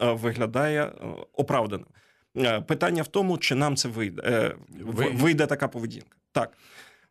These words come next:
Speaker 1: Тобто, е, власне кажучи, чому я і сказав, що стартові позиції для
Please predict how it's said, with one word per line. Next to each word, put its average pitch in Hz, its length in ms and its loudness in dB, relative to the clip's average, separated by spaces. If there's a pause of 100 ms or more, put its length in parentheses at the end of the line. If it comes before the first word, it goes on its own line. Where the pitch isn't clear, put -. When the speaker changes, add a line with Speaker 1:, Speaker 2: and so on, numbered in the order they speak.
Speaker 1:
Тобто, 165 680 2
е, 127 480 4
власне 175 280 2
кажучи, 160 360 -2
чому 156 260 2
я 151 120 2
і 143 60 2
сказав, 139 360 0
що 117 360 0
стартові 131 440 0
позиції 120 480 -2
для 117 340 0